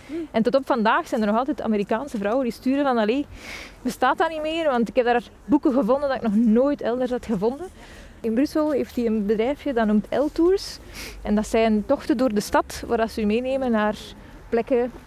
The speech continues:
waar dat, ja, bevo-, wat was het nu? Een foto van, ja, twee vrouwen hand in hand of weet ik veel, waar, waar dat echt zo de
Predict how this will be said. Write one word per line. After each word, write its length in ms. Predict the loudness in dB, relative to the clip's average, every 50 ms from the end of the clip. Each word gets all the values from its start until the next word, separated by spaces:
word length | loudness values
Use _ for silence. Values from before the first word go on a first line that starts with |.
| -16 -8
waar 260 | -2 0 0 2 2
dat, 480 | 2 2 4 4 4 4 2 2 0 -4 -8 -16 -20 -20 -20 -20 -20 -20 -20 -20 -20 -20 -20 -20 -20 -20 -20 -14 -4
ja, 280 | 0 2 4 4 4 2 -2 -6 -12 -20 -20 -20 -6 -2
bevo-, 280 | 0 2 2 2 0 0
wat 140 | 0 0 0
was 140 | 0 -2 -4
het 100 | -6 -6
nu? 60 | -4
Een 180 | -4 -4 -4
foto 420 | -4 -4 -6 -4 -2 0 0 0 0
van, 440 | 0 0 0 0 0 0 0 -2 -4 -6 -10
ja, 80 | -12 -6
twee 200 | -2 -2 -2 0
vrouwen 260 | 0 0 0 2 2
hand 200 | 0 0 0 0
in 80 | 0
hand 260 | 0 0 0 0 0 -2
of 100 | -2 0
weet 140 | 0 -2
ik 100 | -2 -4 -4
veel, 400 | 0 2 4 4 4 4 2 2
waar, 220 | 2 0 2 2
waar 140 | 0 0 2
dat 340 | 2 4 4 4 2 2 -2 -6 -16 -6 -4
echt 200 | -2 -2 -2 0
zo 100 | 0 2
de 360 | 2 4 4 4 2 0